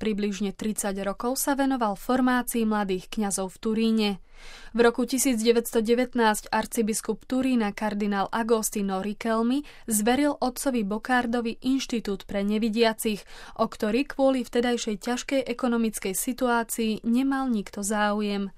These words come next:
To bol prvý krok k založeniu kontemplatívneho rádu nevidiacich sestier. Otec Bocardo zomrel v roku tisíc deväťsto tridsaťšesť v Turíne.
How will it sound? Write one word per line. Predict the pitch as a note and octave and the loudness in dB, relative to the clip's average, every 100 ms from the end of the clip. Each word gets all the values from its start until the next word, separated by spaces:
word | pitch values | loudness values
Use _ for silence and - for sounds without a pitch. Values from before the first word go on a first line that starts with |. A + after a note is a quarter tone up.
| - | 0
To | A3+ | 2
bol | G#3 G#3 | 4 2
prvý | - A#3+ A#3 G#3+ | 2 0 0 -2
krok | - A3 A#3+ - | -2 -2 -2 -4
k | |
založeniu | A#3+ B3+ C4+ C4+ C4 A3 - | 2 4 4 2 2 2 0
kontemplatívneho | A#3+ B3+ C4 B3 B3 A3+ A3+ G#3+ G3+ F#3+ F#3+ | -2 0 0 -2 0 -2 0 -2 -2 -2 -2
rádu | G3+ G#3+ G#3 | 0 0 0
nevidiacich | G3+ G#3+ A3 G#3+ G3+ G3 F3+ | 0 0 0 -2 -4 -6 -4
sestier. | G#3+ G3+ - A3 G#3 G3 - - - - | -4 -4 -2 0 0 -2 -16 -18 -18 -6
Otec | A#3+ A3 A#3 G#3+ | -2 2 2 2
Bocardo | A#3+ B3 C4 A#3+ A3 | 0 4 2 4 0
zomrel | G#3+ G#3+ G#3 G3+ | 0 0 0 0
v | G3+ | -2
roku | G3+ G3+ | -2 -8
tisíc | - C4 C#4+ A#3+ | -6 -4 -2 0
deväťsto | B3 A#3+ A#3+ A3+ | 0 -2 -4 -6
tridsaťšesť | - G#3 - F#3 - F3+ | -4 -6 -4 -8 -8 -10
v | - | -10
Turíne. | - A3 A3 A3 G#3+ | -4 0 2 2 0